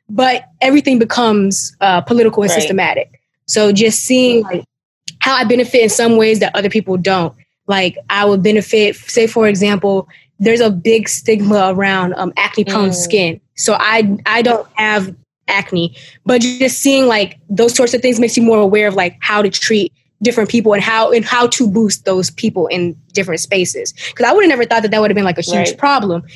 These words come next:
Speaker 1: But then when you see on brands' pages, they're not posting people with acne-prone
Speaker 2: Ever.
Speaker 1: skin. So now it's like,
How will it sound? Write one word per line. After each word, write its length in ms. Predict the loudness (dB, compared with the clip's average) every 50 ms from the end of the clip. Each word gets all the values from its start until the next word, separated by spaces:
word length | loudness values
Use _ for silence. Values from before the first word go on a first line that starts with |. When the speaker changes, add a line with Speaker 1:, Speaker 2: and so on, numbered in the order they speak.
| -20 _ _
Speaker 1:
But 120 | -2 0 2
then 160 | 2 2 4
when 100 | 4 4
you 100 | 2 2
see 220 | 0 0 2 2
on 160 | 4 2 2
brands' 280 | 2 2 2 2 0 0
pages, 460 | 0 0 2 2 2 2 0 0 -2 -4
they're 160 | -2 -2 0 2
not 180 | 0 0 0 0
posting 260 | 2 4 4 4 4
people 180 | 2 2 0 -2
with 80 | -2 -2
acne-prone 380 | -4 -2 -2 -4 -2 -2 -4
Speaker 2:
Ever. 80 | -4 -4
Speaker 1:
skin. 360 | -6 -6 -4 -4 -4 -4 -8 -14 _ _ _ _ _ _
So 140 | -4 -2 0
now 180 | 0 2 2 0
it's 120 | 0 0 0
like, 340 | 0 0 0 0 -2 -4